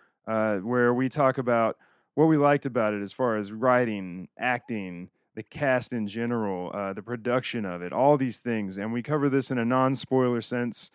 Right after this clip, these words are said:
Uh, and then in the latter half of the episode, we get into the nitty-gritty of the details and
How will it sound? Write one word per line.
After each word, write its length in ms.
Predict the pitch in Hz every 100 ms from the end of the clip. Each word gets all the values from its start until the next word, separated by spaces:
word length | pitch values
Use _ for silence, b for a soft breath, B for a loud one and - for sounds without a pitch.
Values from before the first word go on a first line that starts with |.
| b b b -
Uh, 220 | 101 101
and 180 | 92 120
then 140 | 120
in 100 | 117
the 80 | 117
latter 300 | 120 127 123
half 240 | 127 120
of 80 | 113
the 80 | 120
episode, 380 | 113 113 127 117
we 120 | 113
get 180 | 110 110
into 240 | 107 113 117
the 80 |
nitty-gritty 960 | 117 120 123 110 98 117 120 110 98 92
of 120 | 90
the 80 | 92
details 680 | 85 101 95 95 90 80
and 200 | 87 90